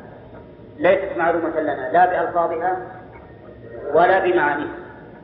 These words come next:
والأسماء التي بينها الله لنا معلومة لنا بألفاظها ومعانيها دون حقائقها.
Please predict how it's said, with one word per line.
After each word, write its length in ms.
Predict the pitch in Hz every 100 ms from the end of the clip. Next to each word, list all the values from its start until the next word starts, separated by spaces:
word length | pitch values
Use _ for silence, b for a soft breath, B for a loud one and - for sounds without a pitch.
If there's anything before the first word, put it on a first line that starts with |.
| - - - -
والأسماء 520 | 147 165 170 190 185
التي 240 | 175 175 165
بينها 340 | 165 165 151
الله 240 | 147 139
لنا 340 | 151 180 185 175
معلومة 440 | 156 180 175 175
لنا 360 | 151 143 151 - - - - - - - - 156
بألفاظها 640 | 165 170 175 175 156 -
ومعانيها 760 | 170 175 180 165 180 175 185
دون 280 | 170 170 160 165 - - - - - - - - - - - -
حقائقها. 600 | - 170 165 - - -